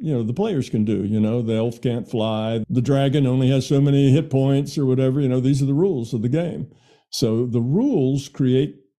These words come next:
context. It creates ways of interaction. It's the ways things can interact. So you have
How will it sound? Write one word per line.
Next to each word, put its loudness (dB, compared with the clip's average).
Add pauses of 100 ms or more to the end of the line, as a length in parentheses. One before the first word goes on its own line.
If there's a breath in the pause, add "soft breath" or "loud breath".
(220)
context. -2
It -10
creates 0
ways 2
of -2
interaction. -2
It's -10
the -4
ways 0
things -2
can -2
interact. -4 (500 soft breath)
So 0
you 2
have -2